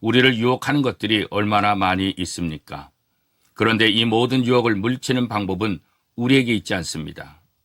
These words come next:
우리의 힘과 능력, 이것으로 유혹을 이길 수 없는 것입니다. 예수 그리스도의 도우심을 받아야 합니다.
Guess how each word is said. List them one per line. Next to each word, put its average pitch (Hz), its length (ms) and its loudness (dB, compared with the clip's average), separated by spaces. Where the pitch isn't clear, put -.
우리의 104 260 0
힘과 104 380 -2
능력, 110 440 0
이것으로 120 640 0
유혹을 117 480 2
이길 104 200 0
수 113 360 -6
없는 92 260 -2
것입니다. 78 540 -8
예수 113 300 0
그리스도의 110 320 0
도우심을 95 580 -2
받아야 87 340 -4
합니다. 76 460 -10